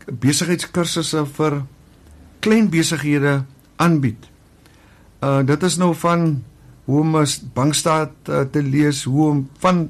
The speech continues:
reg van die begin af. En dis 'n program wat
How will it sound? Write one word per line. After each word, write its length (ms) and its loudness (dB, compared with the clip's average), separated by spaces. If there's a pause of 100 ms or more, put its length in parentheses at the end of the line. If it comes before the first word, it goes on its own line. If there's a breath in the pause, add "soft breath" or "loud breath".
(100)
reg 220 0
van 120 -2
die 100 0
begin 300 -2
af. 140 -2 (840 soft breath)
En 280 -2 (120)
dis 280 0
'n 60 0
program 460 0
wat 180 0